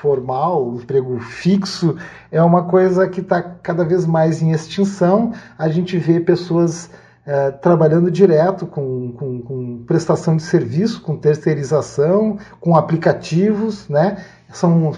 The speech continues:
pessoas que não têm garantias, não têm vínculo empregatício, e a gente vê, inclusive,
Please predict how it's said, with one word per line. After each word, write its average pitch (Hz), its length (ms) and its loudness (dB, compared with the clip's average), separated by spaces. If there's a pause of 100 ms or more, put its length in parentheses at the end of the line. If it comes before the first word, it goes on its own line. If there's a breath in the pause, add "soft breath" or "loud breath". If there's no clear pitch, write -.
pessoas 170 400 2
que 175 200 -2
não 160 180 0
têm 156 220 -2
garantias, 170 840 2
não 139 160 -6
têm 151 200 -4
vínculo 151 360 -4
empregatício, 156 1000 -2 (340 loud breath)
e 165 160 6
a 175 80 2
gente 175 320 -2
vê, 170 400 2
inclusive, 175 960 -2